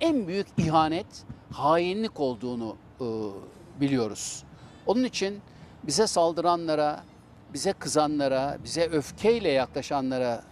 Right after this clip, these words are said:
bile gerektiğinde biz zeytin dalı uzatmanın erdem olduğunu, e, düşünüyoruz. Şimdi Müjdat Gezen de böyle bir,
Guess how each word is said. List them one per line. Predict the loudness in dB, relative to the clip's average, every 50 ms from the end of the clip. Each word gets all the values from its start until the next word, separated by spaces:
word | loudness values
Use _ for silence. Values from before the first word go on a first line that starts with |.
| -20 -20 -18 -4
bile | 0 0 2 2 2 0 0 -4 -10 -16 -20 -20 -20 -20 -10 -4
gerektiğinde | 0 2 2 2 0 -2 -2 -2 0 0 0 -2
biz | -2 -4 -6 -6 -4
zeytin | -4 -4 -4 -4 -4 -6 -6 -6 -2 2
dalı | 2 2 2 2 0 -2 -2 -4 -6
uzatmanın | -4 -2 -2 -2 -2 -2 -4 -2 -2 -2 -2 -4 -6 -10 -20 -20 -20 -20 -14 -6 -2
erdem | 0 0 2 2 2 0 0 2
olduğunu, | 0 -2 -2 -4 -6 -8 -8 -8 -8 -8 -10 -12 -14 -18 -20 -20 -18 -12 -10
e, | -10 -8 -8 -10 -10 -8
düşünüyoruz. | -8 -6 -6 -4 -4 -4 -4 -6 -8 -10 -12 -16 -18 -18 -20 -20 -20 -20 -20 -16
Şimdi | -10 -6 -4 -2
Müjdat | 0 0 4 4 4 4 4
Gezen | 2 0 0 2 0 0 0
de | -2 2
böyle | 4 6 6 6 4 2
bir, | 0 -2 -6 -6 -12